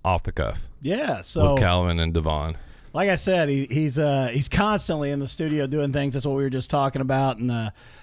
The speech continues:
Speaker 2: uh, if you're not a subscriber or, uh, following any of those shows, get over there and do it.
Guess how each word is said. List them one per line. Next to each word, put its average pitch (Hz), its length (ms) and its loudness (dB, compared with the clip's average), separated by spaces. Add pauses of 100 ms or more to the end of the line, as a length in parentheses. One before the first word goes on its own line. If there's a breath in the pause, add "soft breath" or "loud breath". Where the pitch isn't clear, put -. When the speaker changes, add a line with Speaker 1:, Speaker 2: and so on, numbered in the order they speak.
(120)
Speaker 2:
uh, 131 280 -4
if - 60 -6
you're 151 100 0
not 180 380 2 (200)
a 135 140 -2
subscriber 156 640 0
or, 131 280 0 (260)
uh, 123 180 -2
following 147 440 0
any 139 160 0
of 131 80 0
those 123 180 0
shows, 135 340 0
get 135 160 0
over 135 180 2
there 127 120 2
and 117 140 -2
do 131 240 2
it. - 260 -6